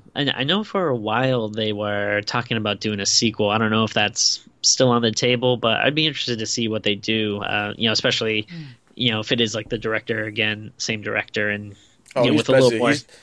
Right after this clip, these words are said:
Speaker 2: he, he's away doing his two hundred million dollar numbers now. He's not got
Speaker 1: Right.
Speaker 2: time for
Speaker 1: <laughs>
Speaker 2: Trick or Treat Two.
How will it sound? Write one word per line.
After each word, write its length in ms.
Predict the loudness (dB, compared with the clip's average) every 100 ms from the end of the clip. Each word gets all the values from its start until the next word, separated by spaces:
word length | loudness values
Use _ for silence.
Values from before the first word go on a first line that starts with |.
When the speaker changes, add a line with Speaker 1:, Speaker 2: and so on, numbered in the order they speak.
| -6
Speaker 2:
he, 100 | -4
he's 220 | 2 4
away 200 | 6 4
doing 180 | 2 0
his 160 | 0 -2
two 180 | -4 -2
hundred 260 | -2 -2
million 240 | -2 -2 0
dollar 240 | 2 2
numbers 400 | 2 0 -2 0
now. 200 | 0 2
He's 160 | 2 2
not 100 | 0
got 120 | 2
Speaker 1:
Right. 100 | 2
Speaker 2:
time 200 | 2 0
for 180 | 0 0
Speaker 1:
<laughs> 180 | 0 0
Speaker 2:
Trick 280 | -4 -6 -8
or 40 |
Treat 340 | -6 -6 -8 -10
Two. 420 | -4 -2 0 -2